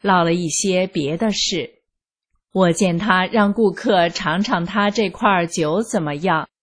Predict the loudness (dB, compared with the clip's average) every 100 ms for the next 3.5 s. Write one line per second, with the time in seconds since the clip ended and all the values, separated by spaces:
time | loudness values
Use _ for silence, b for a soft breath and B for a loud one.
0 | _ 2 2 2 2 2 0 0 0 0
1 | -2 -4 -4 -2 -2 -2 -6 _ _ _
2 | 2 4 4 4 4 4 2 -2 0 -2
3 | -4 -2 -2 -2